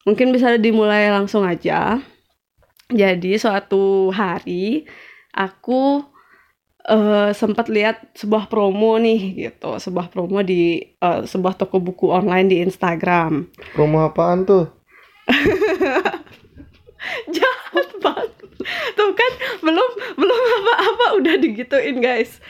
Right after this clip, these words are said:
Speaker 1: Nah, jadi itu aku nemu sebuah promo dan waktu itu malam-malam sih seingatku ya, waktu scrolling-scrolling
Speaker 2: Sebenarnya
Speaker 1: Insta-
Speaker 2: bukan promo juga tuh, kayak jual buku bekas gitu nggak?
Speaker 1: Iya, lebih tepatnya sih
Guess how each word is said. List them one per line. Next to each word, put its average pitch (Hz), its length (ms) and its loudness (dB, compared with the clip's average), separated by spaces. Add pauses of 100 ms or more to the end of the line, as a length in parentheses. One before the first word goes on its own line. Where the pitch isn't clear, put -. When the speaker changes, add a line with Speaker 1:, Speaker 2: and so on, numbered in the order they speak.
(280)
Speaker 1:
Nah, 226 400 0 (260)
jadi 240 540 0
itu 285 160 -2
aku 294 180 0
nemu 254 220 0
sebuah 233 240 0
promo 208 640 -4 (140)
dan 208 600 2
waktu 226 300 -2
itu 359 80 2
malam-malam 240 600 2
sih 381 140 0
seingatku 269 460 0
ya, 240 160 2
waktu 208 300 -4
scrolling-scrolling 185 840 -2
Speaker 2:
Sebenarnya 151 220 0
Speaker 1:
Insta- 196 80 -2
Speaker 2:
bukan 175 180 2
promo 147 340 0
juga 147 360 0
tuh, 160 480 0
kayak 131 240 -2
jual 127 240 2
buku 127 260 -4
bekas 123 380 -2
gitu 196 240 -2
nggak? - 240 -6
Speaker 1:
Iya, 196 380 4 (480)
lebih 220 260 2
tepatnya 240 480 0
sih 339 320 0